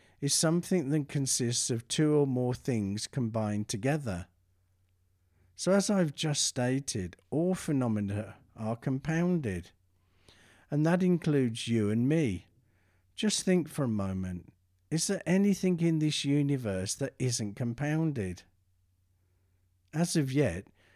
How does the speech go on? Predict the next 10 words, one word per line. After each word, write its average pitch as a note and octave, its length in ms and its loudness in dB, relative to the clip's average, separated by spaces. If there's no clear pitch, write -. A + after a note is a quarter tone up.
we E3 120 2
haven't E3 340 2
found C3+ 420 0
anything. F#2 600 -4
The E3+ 60 -6
point G#3+ 400 4
Buddha F3+ 260 4
was D#3 240 2
making C3 540 0
here F#2+ 360 -2